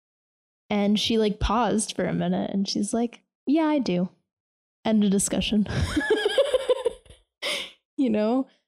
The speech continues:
And I just thought it was, like, I don't know, I really just respect her casualness about it. And my, my parents,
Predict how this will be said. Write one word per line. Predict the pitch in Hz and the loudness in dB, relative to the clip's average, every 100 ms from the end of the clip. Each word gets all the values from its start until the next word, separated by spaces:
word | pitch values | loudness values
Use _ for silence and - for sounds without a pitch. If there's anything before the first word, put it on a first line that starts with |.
| _ _ | _ _
And | - 233 233 208 - _ _ _ _ _ _ _ - | -4 0 2 2 -2 _ _ _ _ _ _ _ -6
I | 269 | -2
just | 294 339 - | 0 -2 0
thought | 392 | 0
it | 392 339 | 2 2
was, | 339 269 285 | 2 2 2
like, | 294 277 - - _ _ _ _ _ _ _ _ _ - | 0 0 -4 -20 _ _ _ _ _ _ _ _ _ -4
I | 247 | 0
don't | 403 415 | 2 2
know, | 440 | 2
I | 359 | 2
really | 269 269 311 320 302 277 233 - 247 | 2 2 2 2 2 0 -2 -4 -2
just | 254 247 | 0 0
respect | 233 233 - 214 226 - | 0 0 -2 -4 -4 -4
her | 214 | -4
casualness | - 190 196 202 175 175 185 | -4 -2 0 0 0 -2 -2
about | 185 180 180 196 | -2 -2 0 0
it. | 214 233 _ _ _ _ _ _ _ - | 0 -2 _ _ _ _ _ _ _ -2
And | 214 | 0
my, | 214 214 214 214 - _ _ _ _ _ _ - | 2 0 0 0 -4 _ _ _ _ _ _ -4
my | 208 208 202 | -2 -2 -2
parents, | - 254 262 254 247 - | -2 -2 0 0 -2 -4